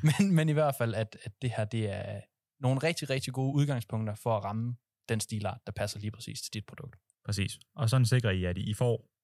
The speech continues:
Speaker 2: det rigtige indhold til det materiale, I nu engang producerer. For det vil godt nok være ærgerligt at, at få produceret en masse, og så passer det ikke ind til målgruppen.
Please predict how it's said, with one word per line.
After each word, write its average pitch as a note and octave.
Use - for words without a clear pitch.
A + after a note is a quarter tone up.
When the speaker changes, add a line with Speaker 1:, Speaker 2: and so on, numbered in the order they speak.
Speaker 2:
det A2+
rigtige G#2+
indhold G2+
til -
det G2
materiale, F#2
I -
nu F2+
engang F2
producerer. -
For -
det F#2+
vil G2
godt G2
nok F2+
være F2
ærgerligt F2
at, F#2+
at G2+
få G#2
produceret A2+
en G#2
masse, A#2
og -
så A2
passer G2
det F2
ikke E2+
ind F2
til -
målgruppen. -